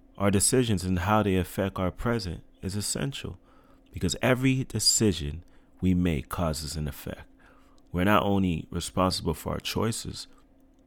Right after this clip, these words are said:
but also for the effect of them as well. When you think about it, the hardest thing isn't actually making the choices we do.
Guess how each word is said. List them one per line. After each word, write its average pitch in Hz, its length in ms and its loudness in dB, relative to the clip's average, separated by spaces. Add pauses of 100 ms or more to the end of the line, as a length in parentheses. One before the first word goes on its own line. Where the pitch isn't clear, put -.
(360)
but 90 140 2
also 120 280 4
for - 140 -4
the 85 80 2
effect 92 400 -2
of 80 140 -4
them 85 180 -2
as 82 140 -2
well. 95 360 -4 (460)
When 90 100 0
you 90 120 4
think 127 260 0
about 78 300 -2
it, 87 120 -6 (420)
the 78 100 -4
hardest 113 400 2
thing 87 160 0
isn't 78 180 0
actually 76 400 -6
making 76 400 -4
the 71 80 -6
choices - 540 -8
we - 100 -6
do. - 280 -12